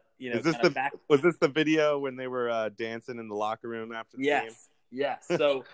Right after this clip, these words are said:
Speaker 2: <laughs> What a great
Speaker 1: truthfully,
Speaker 2: video.
Speaker 1: truthfully, um, that combined with, uh, something yesterday on, I don't know if it was on Quick Slants or just something I, I had heard or seen on Twitter, um, that he, Miles Sanders was seen walking to, um,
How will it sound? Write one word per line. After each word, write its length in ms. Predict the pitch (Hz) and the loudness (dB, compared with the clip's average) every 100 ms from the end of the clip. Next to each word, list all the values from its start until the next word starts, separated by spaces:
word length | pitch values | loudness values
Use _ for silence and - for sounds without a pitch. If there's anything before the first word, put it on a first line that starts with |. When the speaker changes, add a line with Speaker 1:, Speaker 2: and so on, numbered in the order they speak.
| - _ | -20 _
Speaker 2:
<laughs> 240 | _ - | _ 2
What 100 | 220 | 4
a 40 | 196 | 6
great 200 | 135 165 | 6 6
Speaker 1:
truthfully, 140 | 165 | 4
Speaker 2:
video. 380 | 110 107 98 90 _ _ _ _ | 0 0 -2 -2 _ _ _ _
Speaker 1:
truthfully, 640 | - 220 240 196 170 151 - | -6 -4 -4 -2 0 -2 -2
um, 440 | 139 131 127 123 - _ _ _ _ _ 131 | -2 -2 -4 -10 -18 _ _ _ _ _ -6
that 300 | 147 180 185 - | -2 -2 -2 -10
combined 480 | - 139 139 147 143 | -12 -6 -4 -4 -4
with, 280 | 135 127 - | -4 -4 -6
uh, 360 | 127 117 110 107 _ - | -4 -4 -8 -10 _ -16
something 440 | - 165 165 151 | -6 -4 -4 -2
yesterday 680 | 135 143 - 131 127 120 117 | 0 0 -2 0 0 0 -2
on, 560 | 117 117 113 110 110 110 | -6 -4 -4 -8 -12 -12
I 60 | 135 | -4
don't 120 | 143 | 0
know 60 | 139 | 0
if 100 | 127 | -2
it 40 | |
was 120 | 113 | -6
on 120 | 110 107 | -8 -2
Quick 260 | - 143 | 0 0
Slants 460 | - 135 127 120 - | -2 -4 -4 -4 0
or 300 | 110 107 104 | 0 0 -4
just 180 | 110 - | -6 -6
something 300 | 123 123 113 | -2 -2 -4
I, 280 | 107 - | -6 -4
I 40 | 113 | -4
had 120 | 107 | -4
heard 300 | - 139 123 | -2 -2 -2
or 80 | 110 | -6
seen 240 | - 117 | -8 -8
on 160 | 110 104 | -10 -6
Twitter, 360 | - 123 110 - _ _ - | 2 2 2 -4 _ _ -6
um, 320 | 117 110 104 | -2 -2 0
that 140 | 113 113 | 0 0
he, 460 | - 147 139 135 131 | -2 0 0 -2 2
Miles 300 | 135 131 123 | 4 4 2
Sanders 320 | 131 127 123 | -2 -4 -6
was 100 | 113 | -8
seen 240 | 123 117 | -8 -4
walking 440 | 113 123 120 120 117 - | 2 2 2 -6 -10 -6
to, 340 | 120 117 110 - _ _ - | -4 -4 -6 -14 _ _ -6
um, 500 | 113 107 101 98 | -4 -4 -6 -10